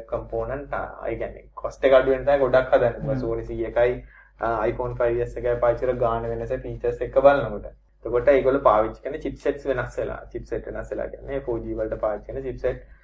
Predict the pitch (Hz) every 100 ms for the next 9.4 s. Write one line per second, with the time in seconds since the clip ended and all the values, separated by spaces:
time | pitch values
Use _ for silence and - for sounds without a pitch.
0 | _ 117 113 110 113 127 123 131 110 120
1 | 117 117 117 156 117 131 131 127 113 113
2 | 107 107 110 - 113 110 110 - 113 110
3 | 110 110 113 110 - 117 110 - 104 110
4 | - - 113 117 113 120 131 127 120 120
5 | 120 - - 139 135 131 120 101 - _
6 | - 131 127 123 123 117 110 120 123 127
7 | 123 117 120 120 123 117 117 113 - 156
8 | 170 165 151 120 - _ - 123 127 127
9 | 120 - _ 120